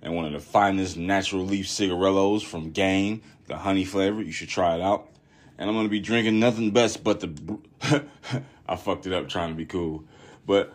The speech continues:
I'm gonna be drinking nothing but the best during this segment as I crack open a fresh cold Modelo brew with those for the fighting spirit.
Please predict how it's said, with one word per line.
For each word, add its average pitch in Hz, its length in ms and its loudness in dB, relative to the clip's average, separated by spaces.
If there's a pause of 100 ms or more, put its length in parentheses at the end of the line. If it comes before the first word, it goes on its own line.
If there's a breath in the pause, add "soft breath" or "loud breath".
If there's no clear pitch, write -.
(120)
I'm 95 100 0
gonna 107 180 4
be 101 120 2
drinking 95 440 0
nothing 113 340 0
but 117 200 0
the 98 100 -2
best 98 640 0
during 90 320 0
this 87 120 -4
segment 92 400 -2
as 87 120 -4
I 85 100 -4
crack 95 360 2
open 87 240 -2
a 85 40 -6
fresh 95 320 -2
cold 92 360 0
Modelo 104 680 2 (500 soft breath)
brew 120 220 6
with 117 200 4
those 110 300 6
for 92 120 -10
the 80 100 -4
fighting 110 420 4
spirit. 92 520 -2